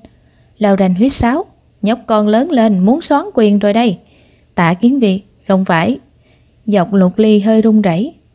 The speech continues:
"Vậy?" Tạ Kiến Vi muốn mạo hiểm một chút, thử thăm dò điểm mấu chốt của Lục Ly, cũng là thăm dò động tĩnh của nó. Vì thế, anh liền nói tránh. "Con,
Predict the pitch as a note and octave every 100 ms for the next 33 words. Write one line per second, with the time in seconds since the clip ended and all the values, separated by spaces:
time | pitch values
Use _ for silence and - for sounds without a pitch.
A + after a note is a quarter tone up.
0 | - F#3+ E3+ F3+ G3+ G#3 _ _ _ _
1 | _ _ F#3+ F3+ G#3+ C4 C#4+ G#3+ G3+ A3+
2 | D4 F3 F#3 F3 A3 A#3+ - C4+ F#4 -
3 | - - - G3 C#4 - A#3 G#3 F#3+ F3
4 | F3 F3 C4+ D4+ D4+ D#4 E4+ B3 A3 F#3+
5 | G#3 A3 - - - - A#3+ D4 G3+ F3+
6 | A3 A3+ G#3+ F3+ E3+ F#3 F#3+ F3 D4 A#3
7 | A#3 B3+ F4+ - - - - - _ G3+
8 | F#3 G3 A3+ D4 - _ - G#3 G3+ E3
9 | F3+ A#3+ A#3 D4 - _ _ _ _ _
10 | _ _ _ _ _ _ _ - G3+ G#3
11 | A3 A3+